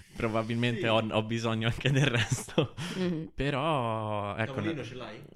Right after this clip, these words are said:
Speaker 1: il tavolino sì, ne ho un paio.
Speaker 2: Ok.
Speaker 1: Ehm,
Speaker 2: Grandi? Quanti fogli ci metti?
Speaker 1: quanti fogli? Dipende.
Speaker 2: Ok.
Speaker 3: Ma secondo me è come il tavolino, quello di Zero, quello che succhia.
Speaker 1: No, no, no, no. No, io ho
Speaker 3: No.
Speaker 1: bisogno del tavolo.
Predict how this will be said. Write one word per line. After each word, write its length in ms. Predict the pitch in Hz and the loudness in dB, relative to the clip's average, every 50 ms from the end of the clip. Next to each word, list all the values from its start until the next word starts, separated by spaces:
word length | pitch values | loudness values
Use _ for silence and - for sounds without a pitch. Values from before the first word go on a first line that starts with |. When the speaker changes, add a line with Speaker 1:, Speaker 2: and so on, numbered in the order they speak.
| - - - | -20 -16 -12
Speaker 1:
il 280 | 98 113 110 95 - | -10 -8 -8 -10 -6
tavolino 480 | - 139 135 135 135 139 127 117 113 110 | -6 -4 -4 -2 -2 0 0 0 0 -2
sì, 160 | - - 107 | -2 -2 -2
ne 80 | 107 110 | -2 -2
ho 20 | 107 | -4
un 80 | 104 | -4
paio. 340 | - 90 92 90 80 78 - - - - - - - | -4 -4 -4 -4 -6 -8 -12 -14 -20 -20 -20 -20 -20
Speaker 2:
Ok. 220 | 131 123 - - - 104 - - - | -20 -20 -20 -20 -20 -18 -18 -12 -6
Speaker 1:
Ehm, 720 | 117 117 113 113 113 113 113 110 107 107 107 107 107 107 | -4 -2 0 0 0 -2 -2 -2 -4 -4 -4 -4 -4 -4
Speaker 2:
Grandi? 440 | 107 104 104 107 110 110 156 156 143 - 117 117 120 | -4 -4 -4 -6 -8 -10 -14 -16 -16 -16 -16 -16 -16
Quanti 240 | 127 143 143 143 - | -14 -14 -14 -14 -14
fogli 200 | 135 131 123 120 | -14 -14 -14 -14
ci 80 | 117 | -16
metti? 320 | 113 107 104 - 123 120 - - - - _ _ _ _ _ _ - | -16 -16 -18 -18 -20 -20 -20 -20 -20 -20 _ _ _ _ _ _ -10
Speaker 1:
quanti 300 | - 107 110 110 - - | -6 -4 -4 -4 -6 -8
fogli? 420 | - - 135 135 131 120 117 113 110 | -6 -4 -2 -2 -2 -2 -2 -4 -4
Dipende. 520 | 110 101 - 104 95 98 98 101 110 110 - _ _ _ _ | -6 -6 -6 -6 -6 -4 -6 -8 -10 -12 -18 _ _ _ _
Speaker 2:
Ok. 240 | - - - - - | -20 -20 -20 -14 -12
Speaker 3:
Ma 60 | - | -10
secondo 260 | 156 - 175 165 165 170 | -6 -4 -2 0 2 2
me 140 | 175 180 | 2 2
è 40 | 170 | 0
come 180 | - 160 165 160 | 0 0 0 0
il 60 | 156 | 0
tavolino, 460 | - 165 156 160 151 151 151 147 147 | 0 0 0 2 2 2 2 2 0
quello 220 | 143 156 156 156 151 | 0 0 -2 0 0
di 160 | 156 156 156 | 0 -2 -2
Zero, 560 | - - 160 156 156 151 151 151 151 151 151 - - - _ _ _ _ - - _ | -2 -4 -2 0 0 0 0 0 0 -2 -4 -8 -12 -20 _ _ _ _ -20 -20 _
quello 220 | - - 160 151 | -4 0 0 0
che 560 | 147 151 143 139 143 147 151 151 147 147 151 160 | 0 0 -2 -2 -2 -4 -4 -4 -4 -6 -6 -8
succhia. 640 | - - - 170 - - - 175 156 151 151 151 156 117 | -8 -8 -10 -10 -10 -10 -10 -8 -8 -6 -8 -6 -4 0
Speaker 1:
No, 380 | 123 123 123 120 117 113 113 | 0 0 2 0 0 -2 -2
no, 100 | 110 110 110 | -2 -2 -2
no, 120 | 107 107 | -2 -2
no. 220 | 104 101 98 98 - - - | -2 -4 -4 -6 -8 -10 -4
No, 200 | 120 117 113 113 | -2 0 2 2
io 200 | 117 117 117 113 | 2 2 2 2
ho 80 | 113 | 2
Speaker 3:
No. 60 | 107 - | 0 -2
Speaker 1:
bisogno 360 | 113 107 110 107 107 110 101 | -2 -2 -2 -2 -2 -2 -2
del 320 | 92 101 98 101 101 - | -2 -4 -4 -4 -6 -8
tavolo. 540 | - 107 95 95 98 95 98 87 - 110 | -8 -8 -6 -6 -6 -6 -8 -8 -10 -14